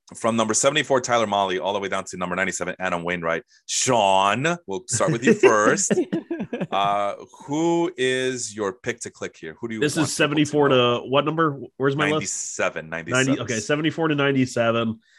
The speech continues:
Speaker 1: Who do you want people to pay attention to this, on this, uh,
Speaker 3: Uh, I
Speaker 1: grouping?
Speaker 3: think, uh, l-, unfortunately, I don't think his own team will pay attention to him. But I, I really like Tanner Huck. Um,
Speaker 2: Damn it. <laughs>
Speaker 3: yeah, yeah. Sorry, guys.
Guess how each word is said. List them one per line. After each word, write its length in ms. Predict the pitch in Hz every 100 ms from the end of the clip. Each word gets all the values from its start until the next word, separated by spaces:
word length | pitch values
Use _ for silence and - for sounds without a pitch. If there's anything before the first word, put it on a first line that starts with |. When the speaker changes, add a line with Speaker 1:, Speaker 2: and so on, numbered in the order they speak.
| -
Speaker 1:
Who 60 | 110
do 60 | 117
you 40 |
want 160 | 110 95
people 180 | 95
to 60 | 87
pay 180 | - 90
attention 320 | 85 80 -
to 120 | 73 76
this, 200 | 73 -
on 80 |
this, 200 | 170 170
uh, 20 | 170
Speaker 3:
Uh, 360 | 170 170 170 -
I 380 | 190 196 247 277
Speaker 1:
grouping? 180 | 294 - - _ -
Speaker 3:
think, 640 | 185 185 175 - - - _ _ _ _ _ _ _ -
uh, 300 | 135 131 131 - -
l-, 160 | 160 165
unfortunately, 680 | 175 156 208 277 208 165
I 40 | 151
don't 120 | 165
think 140 | 156
his 100 | 139
own 140 | 143 127
team 260 | - 131
will 120 | 135 127
pay 140 | 143
attention 320 | 131 139 131 -
to 160 | 147
him. 100 | 143 - - -
But 80 | -
I, 40 | 139
I 100 | 139
really 300 | 147 165 170
like 240 | 156 139
Tanner 260 | - 143 135
Huck. 300 | 131 131 - _ _ _
Um, 560 | 120 120 117 117 113 - _ _ _ _ - 135
Speaker 2:
Damn 280 | - 285 285
it. 300 | - - - - -
<laughs> 200 | - -
Speaker 3:
yeah, 280 | 185 196 170
yeah. 240 | 185 165 160
Sorry, 300 | 185 160 131
guys. 320 | 120 117